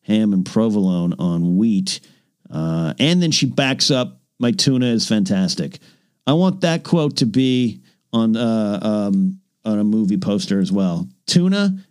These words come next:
is fantastic." But this movie's not about tuna, but it's fantastic.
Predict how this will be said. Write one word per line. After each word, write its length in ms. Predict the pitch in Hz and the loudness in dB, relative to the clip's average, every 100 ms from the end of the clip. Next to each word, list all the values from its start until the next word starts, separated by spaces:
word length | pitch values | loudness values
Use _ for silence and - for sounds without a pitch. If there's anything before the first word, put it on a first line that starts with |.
| - | -2
is 180 | 143 - | 0 2
fantastic." 800 | 147 131 131 123 110 92 - - | 0 0 0 0 0 -4 -8 -8
But 140 | 131 | -4
this 160 | 170 - | -2 0
movie's 300 | 175 160 180 | 0 0 0
not 140 | 165 | 0
about 280 | 160 160 - | 0 -2 2
tuna, 340 | 185 151 - - | 2 2 -2 -4
but 120 | 123 | -2
it's 160 | 117 - | 0 0
fantastic. 640 | 120 113 98 117 101 92 | 0 0 2 0 0 -2